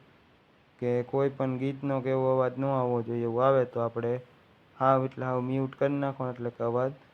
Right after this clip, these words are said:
બાકી જો finally આપણે મંદિરે પહોંચી ગયા છે. આપણે મંદિરે દર્શન કરવા તો નહીં જઈએ, કેમ કે ટ્રાફિક વધારે છે. બાકી આ શું છે, આનું નામ શું છે, કોમેન્ટ કરી નાખજો.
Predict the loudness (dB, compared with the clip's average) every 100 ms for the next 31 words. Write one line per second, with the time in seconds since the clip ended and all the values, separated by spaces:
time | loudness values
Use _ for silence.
0 | _ _ -2 0 0 -2 0 0 2 2
1 | 4 4 4 2 2 0 0 -2 -4 -2
2 | -6 -2 0 0 -2 -8 -20 _ _ _
3 | _ -4 -2 0 0 0 0 0 0 -2
4 | -2 -2 -2 -2 -4 -2 -2 0 0 0
5 | -2 -6 -6 -6 -8 -2 0 0 -2 0
6 | 0 4 2 2 -2 -6 -6 -16 _ _
7 | _ _ -6 -2 4 8 6 4 -2 0
8 | 0 -2 0 0 0 -2 -4 -4 0 0
9 | 0 -2 -2 -2 -2 -4